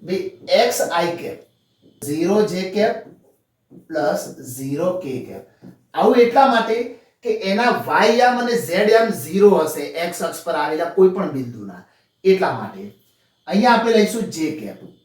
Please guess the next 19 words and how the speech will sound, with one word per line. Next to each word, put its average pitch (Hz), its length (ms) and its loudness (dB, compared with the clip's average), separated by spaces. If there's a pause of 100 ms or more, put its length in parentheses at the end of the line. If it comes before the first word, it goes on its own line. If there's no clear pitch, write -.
(480)
તો - 160 0
જે - 200 -4
કેપમાં 254 400 0
વાય 233 300 4
હશે, 214 300 -2 (1120)
બાકીના 160 500 0
બંને 208 280 4
કેવા 214 320 2
હશે? 190 200 -2 (140)
ઝીરો 180 480 -4
હશે. 165 420 -8 (400)
તો 147 140 -8
ઝીરો 156 420 -2
આઈ 196 140 6
કેપ 208 280 -4 (840)
પ્લસ 175 420 0 (360)
વાય 180 420 0
જે 175 180 -6
કેપ 196 280 -4